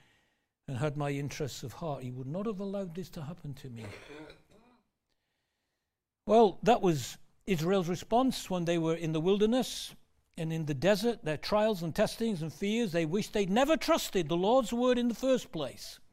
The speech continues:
They wanted to go back to Egypt. Things looked better in Egypt than this miserable existence that God had brought them into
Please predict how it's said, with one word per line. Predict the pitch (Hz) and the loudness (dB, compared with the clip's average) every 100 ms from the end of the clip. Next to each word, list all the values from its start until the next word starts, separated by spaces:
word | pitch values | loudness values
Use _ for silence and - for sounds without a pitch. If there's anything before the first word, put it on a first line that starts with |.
| _ _ _ _ _ _ _ - | _ _ _ _ _ _ _ -8
They | 185 | -2
wanted | 202 262 262 | 2 2 2
to | 202 | 0
go | 247 | 0
back | 202 262 240 - - - _ _ _ - | 4 6 6 2 -14 -16 _ _ _ -8
to | 190 220 | 0 2
Egypt. | 262 160 156 120 - - - _ _ _ _ | 2 0 -4 -6 -16 -18 -20 _ _ _ _
Things | 226 254 | 0 4
looked | 233 226 180 | 4 4 4
better | 269 226 190 | 4 6 4
in | 196 | 6
Egypt | 247 285 170 165 131 - - - _ _ _ _ | 6 4 2 -2 -4 -14 -18 -20 _ _ _ _
than | 170 165 | -4 0
this | 196 - - 156 | 0 -2 -8 -4
miserable | 160 254 190 226 214 208 | 2 2 2 2 2 2
existence | 165 196 - 196 170 - | 0 -4 -2 -4 -4 -6
that | - 175 - | -6 -6 -6
God | 202 196 | -2 -2
had | 170 | -2
brought | 151 196 180 | 0 0 0
them | 175 | -4
into | 180 151 165 143 | -4 -6 -6 -6